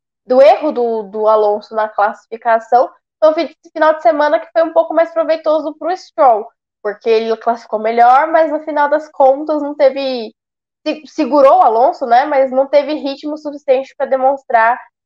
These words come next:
que pode ser mais efetivo pra Aston Martin na disputa da, do, do segundo lugar no campeonato. Uma coisa que chamou a atenção também, já pra, pra, pra devolver a palavra pra você, é que o Alonso, no começo da corrida, ele demora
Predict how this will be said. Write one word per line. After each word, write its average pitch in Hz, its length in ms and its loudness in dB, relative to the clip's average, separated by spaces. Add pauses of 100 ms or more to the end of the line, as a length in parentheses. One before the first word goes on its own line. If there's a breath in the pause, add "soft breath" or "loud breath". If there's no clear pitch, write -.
(260)
que 247 560 -6
pode 247 540 0
ser 247 260 2
mais 247 240 0
efetivo 254 580 -6
pra 240 160 2
Aston 247 240 -4
Martin 240 360 -2
na 240 100 -8
disputa - 340 -10
da, 226 560 2 (880)
do, 302 140 -6
do 294 200 -2
segundo 330 360 0
lugar 294 260 2
no 294 100 0
campeonato. 294 720 0
Uma 269 160 0
coisa 349 200 0
que - 120 -16
chamou 330 280 0
a 277 40 2
atenção 269 400 -2
também, 240 300 -4
já 226 100 2
pra, 220 140 -12 (320)
pra, 202 200 -6 (100)
pra 208 140 -4
devolver 208 320 -2
a 208 40 -4
palavra 208 320 -2
pra 175 100 -6
você, 294 300 0 (440)
é 233 100 0
que 226 100 -6
o 330 40 4
Alonso, 294 640 2
no 233 120 -8
começo 254 280 0
da 320 80 2
corrida, 254 460 -4
ele 240 140 -2
demora 254 520 2